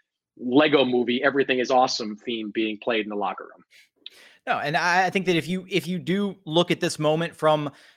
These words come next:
Speaker 2: this situation, if you kinda do read between the lines a little bit for how the Rockets have handled this and how they've addressed it, one, one of the very first things that Steven Silas said is that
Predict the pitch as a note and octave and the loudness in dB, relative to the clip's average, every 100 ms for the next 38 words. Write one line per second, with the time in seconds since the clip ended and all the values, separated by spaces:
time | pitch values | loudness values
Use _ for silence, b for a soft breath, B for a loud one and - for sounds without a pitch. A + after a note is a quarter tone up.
0 | b B2 D3 C#3 - - - - D3 D3 | b 2 2 2 -4 -10 -14 -6 -4 0
1 | D3+ D3+ D3+ C#3 C#3 D#3+ C3+ C#3 D3 C#3 | 0 0 -4 -6 -2 -2 -2 -2 -2 -4
2 | B2+ C#3+ C3+ - D3+ C3+ B2 C3 C3 C#3 | -4 -4 -4 -4 -2 0 0 0 -2 0
3 | D3 D3 D3+ D#3 C#3 C3 B2 B B B | 2 4 2 0 -2 0 -2 B B B
4 | - C3+ C#3+ C#3 C3 C3 G#2+ C3+ C#3+ C#3 | 0 2 4 4 2 0 -6 -4 -2 -2
5 | B2+ A#2+ C3 C3+ B2 A2+ A#2 D3+ D#3 C3+ | -4 -2 0 2 0 -2 0 0 0 -4
6 | B2+ E3+ D3+ D3 B2+ D3 D3+ C#3 - C#3+ | -2 0 2 0 0 0 0 -2 -4 -6
7 | B2 C3 C3+ B2+ C#3 B2+ A2+ - E3+ C3 | -6 -8 -8 -4 0 0 -2 2 2 2
8 | B B - C3+ A2 C#3 C3 | B B -8 -4 2 2 2